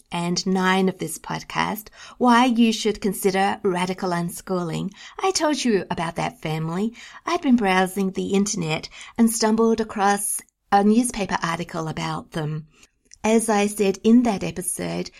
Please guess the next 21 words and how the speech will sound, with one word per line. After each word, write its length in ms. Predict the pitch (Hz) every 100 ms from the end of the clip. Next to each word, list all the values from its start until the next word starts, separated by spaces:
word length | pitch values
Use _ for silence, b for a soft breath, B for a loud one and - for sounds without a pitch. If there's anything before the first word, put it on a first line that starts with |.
| -
the 60 | -
parents 520 | - 262 247 233 240
seemed 220 | 214 202
very 280 | 196 190 214
proud 640 | 214 208 196 185 180 180 -
of 160 | 180 175
the 100 | 196
way 260 | 180 180 180
they 180 | 185 175
were 120 | 165
bringing 360 | 180 185 185
up 140 | 175 170
their 160 | 170
kids. 560 | 170 - 190 160 - - B B _
They 180 | 277 277
were 140 | 254
proud 400 | 247 - 214 214
of 100 | 208
their 240 | 208 190 180
alternate 580 | 175 - 180 175 175
lifestyle, 880 | 175 170 180 - - 175 170 120 -